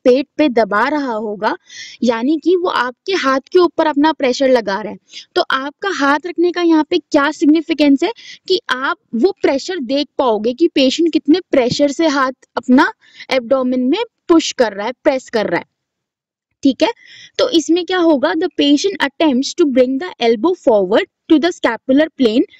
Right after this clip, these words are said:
causing greater medial shoulder rotation। तो इस position में क्या होगा बच्चों, जब वो अपने पेट पे हाथ दबाएगा patient, तो क्या होगा, Shoulder पे internal rotation होगा। और subscapularis muscle क्या करवाती है,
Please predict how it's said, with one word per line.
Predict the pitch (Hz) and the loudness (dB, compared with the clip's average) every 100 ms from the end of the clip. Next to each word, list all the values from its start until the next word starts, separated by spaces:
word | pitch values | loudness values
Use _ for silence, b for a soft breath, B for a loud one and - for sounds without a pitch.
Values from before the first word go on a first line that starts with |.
| b b b | b b b
causing | 262 262 370 349 | 0 2 0 0
greater | 269 277 339 392 | 0 0 -2 2
medial | 330 262 233 320 392 | 4 4 2 0 0
shoulder | - 247 214 285 311 | 2 2 4 0 0
rotation। | 262 214 196 202 - b b b - | -4 -2 -4 -6 -14 b b b -4
तो | - | 0
इस | 370 - 381 | -2 0 2
position | 339 349 359 359 | 4 4 2 -2
में | 330 | 0
क्या | 320 | 2
होगा | 302 254 285 | 2 2 0
बच्चों, | 262 - 311 | 0 0 0
जब | 277 269 | 2 2
वो | 302 | 0
अपने | 285 285 302 | 2 0 2
पेट | 240 233 - | 2 2 0
पे | 320 | -2
हाथ | 285 269 226 | 0 0 0
दबाएगा | 226 208 202 226 339 - _ _ _ _ _ _ 294 | 0 -2 -2 -2 -4 -10 _ _ _ _ _ _ 2
patient, | 285 - 240 359 b b b b - | 4 2 -2 -2 b b b b 2
तो | 330 | 2
क्या | 349 | 2
होगा, | 339 311 247 370 - | 0 -2 -2 -4 -2
Shoulder | 339 269 262 330 - | 4 4 2 -2 0
पे | 330 - - | -2 -4 -2
internal | 294 311 285 262 302 330 | 0 2 0 0 0 0
rotation | 294 262 240 - 277 254 | 0 0 -2 -2 -4 -4
होगा। | 196 170 175 B B B - | -4 -8 -10 B B B -4
और | 294 | -4
subscapularis | 320 302 - 330 320 330 311 320 320 | -2 -4 0 -2 2 2 2 -2 -2
muscle | 311 330 320 | -2 0 -2
क्या | 311 302 | -2 0
करवाती | 311 294 285 254 285 | 0 2 -2 2 2
है, | 359 | 2